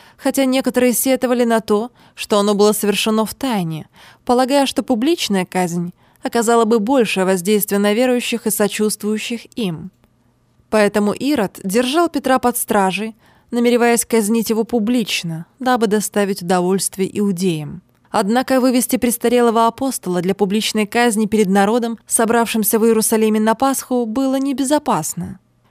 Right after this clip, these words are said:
Правители боялись, что седины апостола вызовут в народе жалость к нему. Священники и старейшины опасались, что, мобилизовав всю свою хитрость, они ничего не смогут противопоставить вдохновенным призывам Петра,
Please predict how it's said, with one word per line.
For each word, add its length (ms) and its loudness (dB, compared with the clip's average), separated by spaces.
Правители 440 2
боялись, 680 -2
что 220 -2
седины 380 0
апостола 520 0
вызовут 300 0
в 100 -8
народе 380 2
жалость 500 -4
к 100 -20
нему. 320 -6
Священники 760 -2
и 40 2
старейшины 580 0
опасались, 760 -2
что, 220 0
мобилизовав 560 2
всю 220 -2
свою 280 0
хитрость, 640 -4
они 220 0
ничего 400 -2
не 120 -2
смогут 380 -2
противопоставить 840 -2
вдохновенным 760 -2
призывам 480 0
Петра, 480 -4